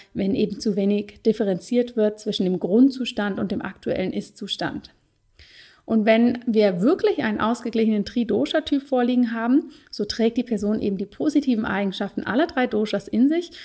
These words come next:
und erfreut sich meist einer sehr guten Gesundheit und einen sehr beständigen Geist und ein schön ausbalanciertes Leben. Was bedeutet es aber, wenn du jetzt für dich merkst, oh,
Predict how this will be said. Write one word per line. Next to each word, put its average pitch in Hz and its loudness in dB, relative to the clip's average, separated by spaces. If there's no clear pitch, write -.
und 233 -2
erfreut 208 -2
sich 220 -8
meist 196 -6
einer 190 -4
sehr 208 0
guten 202 -4
Gesundheit 247 0
und 202 0
einen 190 -6
sehr 185 0
beständigen 196 0
Geist 226 -4
und 240 0
ein 226 0
schön 214 0
ausbalanciertes 202 -4
Leben. 180 -2
Was 226 -4
bedeutet 254 4
es 214 -4
aber, 185 -6
wenn 196 -2
du 233 0
jetzt 277 2
für 214 -2
dich 240 -2
merkst, 226 -2
oh, 208 4